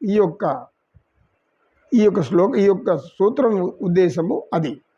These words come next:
కాబట్టి మనము ఇలాంటి వారిని ధరించడం వలన కూడా, ధారణ అంటే ధరించడం, మనం ఈ ధారణను సంపాదించుకొని ధారణ స్థాయి నుంచి ధ్యాన స్థాయికి వెళ్ళవచ్చు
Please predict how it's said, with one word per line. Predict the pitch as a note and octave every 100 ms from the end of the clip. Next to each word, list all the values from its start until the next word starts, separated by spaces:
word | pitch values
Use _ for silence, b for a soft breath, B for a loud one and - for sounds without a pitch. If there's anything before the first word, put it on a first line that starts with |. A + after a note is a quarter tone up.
| _ _ G#3
కాబట్టి | F3+ G#3 A#3+ G3
మనము | G3+ F3 E3+ E3+ - _ _ E3+
ఇలాంటి | F#3 G#3+ A3 A3 G3
వారిని | G3 F#3+ E3+
ధరించడం | F3 F3+ F3+ F3 E3
వలన | D#3+ D3 E3+
కూడా, | - - - - _ _ _ _ F3
ధారణ | E3 F3+ F#3 F3+
అంటే | A#3 E3+
ధరించడం, | E3+ D#3+ D3+ B2 _ _ _ -
మనం | F#3+ G#3 G3+ G#3
ఈ | G3+ F3+
ధారణను | F3+ F#3 G#3 F#3+ E3
సంపాదించుకొని | E3 F#3+ F#3 F#3 F3 F3+ F3 E3 D#3+ b b _ E3+ E3
ధారణ | F3 F#3+ F#3+ -
స్థాయి | D#3+ F3+ G3
నుంచి | F3+ F3+ G3+ D#3+ D#3+ D#3 D#3+ _ _ _ -
ధ్యాన | D3+ E3+ F#3 D3+
స్థాయికి | D3+ F3+ A#3+
వెళ్ళవచ్చు | E3 D#3 C3+ -